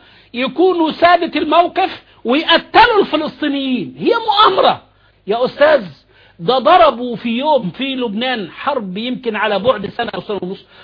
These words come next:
ضربوا بيت بمية وثلاثين قنبلة،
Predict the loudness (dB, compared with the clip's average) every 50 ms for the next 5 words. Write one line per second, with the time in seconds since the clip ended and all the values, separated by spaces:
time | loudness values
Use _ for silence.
0 | -14 -4 2 4 6 6 6 4 2 0 -2 -6 -6 -6 -8 -8 -8 -6 -4 -4
1 | -2 -2 -2 -4 -2 0 2 2 2 2 0 -2 -2 -4 -4 -8 -8 -6 -8 -8
2 | -6 -6 -8 -6 -6 -4 -4 -2 -2 0 -2 -2 -2 -2 -8